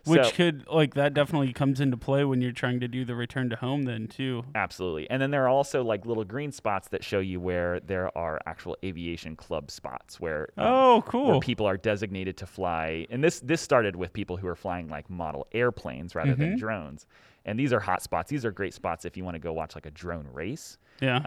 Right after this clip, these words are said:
Speaker 1: Um, or if you just wanna kinda get experience.
Speaker 2: Yeah.
Speaker 1: Um, of course, once you get farther out into the country, there's very little, um, uh, w-, uh, places where you can't fly just because
Speaker 2: Sure.
Speaker 1: out in the middle of nowhere.
Speaker 2: It's a little less regulated and stuff.
Speaker 1: Right.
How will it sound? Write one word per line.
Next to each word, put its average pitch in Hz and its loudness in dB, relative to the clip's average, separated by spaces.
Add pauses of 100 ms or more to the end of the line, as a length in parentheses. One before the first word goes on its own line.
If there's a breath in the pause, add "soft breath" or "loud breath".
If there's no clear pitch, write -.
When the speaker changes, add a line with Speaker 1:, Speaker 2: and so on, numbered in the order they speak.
(140)
Speaker 1:
Um, 87 -8
or 101 -2
if 90 -8
you 98 -10
just 92 -10
wanna 85 -8
kinda 82 -8
get - -8
experience. 117 -8 (220 soft breath)
Speaker 2:
Yeah. 127 0
Speaker 1:
Um, 82 -10
of 95 -8
course, 104 -4
once 98 -10
you 90 -6
get 82 -4
farther 82 -4
out 78 -4
into - -18
the - -12
country, 95 -8
there's 80 -8
very 80 -6
little, 76 -10 (360 soft breath)
um, 73 -10 (180)
uh, - -10 (440)
w-, 92 -16 (340)
uh, - -8 (840)
places 95 -6
where 95 -8
you 76 -10
can't - -14
fly - -16
just - -18
because 135 -2
Speaker 2:
Sure. 135 -2
Speaker 1:
out 98 0
in 85 -12
the 87 -10
middle 87 -6
of 95 -4
nowhere. 139 2 (180)
Speaker 2:
It's - -8
a 147 -2
little 127 2
less 123 -2
regulated 117 -2
and 117 0
stuff. 113 -2
Speaker 1:
Right. 113 2